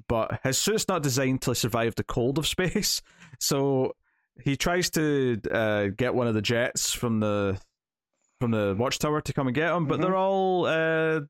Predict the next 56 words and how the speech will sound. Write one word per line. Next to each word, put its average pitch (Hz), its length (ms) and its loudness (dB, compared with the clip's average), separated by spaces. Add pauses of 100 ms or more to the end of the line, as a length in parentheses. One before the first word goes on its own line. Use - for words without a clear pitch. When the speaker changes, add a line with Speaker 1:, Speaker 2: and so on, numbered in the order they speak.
(140)
Speaker 1:
disabled, 131 520 0 (100)
and 113 380 2
he's 151 80 4
Speaker 2:
Out 156 40 0
of 165 60 0
Speaker 1:
like, - 80 -4
Speaker 2:
commission, 175 640 0
yeah. 151 140 0
Speaker 1:
yeah, 127 320 0
so - 140 0
he's 120 100 2
like, - 180 -4
"Shit, - 600 0 (100)
I'm 156 200 0
in 170 100 2
space." 160 640 0
Uh, 120 300 0
he's, 113 220 0
he's 123 160 0
doing 156 140 0
a 151 60 0
Sandra 156 380 0
Bullock. 185 480 -2 (380)
He's 131 180 0
out 156 260 0
Speaker 2:
Yep. 180 280 0
Speaker 1:
on 131 180 2
the 127 180 2
orbit 147 340 0
of 135 60 0
the 131 120 2
Earth, 147 480 0
and 120 360 2
he's 120 140 0
probably 127 560 -2
going 113 180 0
to - 100 -6
die, 101 300 2
but 107 120 0
not 120 160 0
really, 98 240 2
'cause 101 100 -4
he's 92 120 -2
Batman. 92 420 0
It's 85 100 -2
a 95 60 -6
comic 92 260 -2
book. 92 240 -2
He'll 104 80 0
be 98 100 -2
fine 87 240 -2
next 87 220 -4
Speaker 2:
Right. 92 80 0
Speaker 1:
issue, 147 180 0
I'm - 120 -2
sure. - 240 -4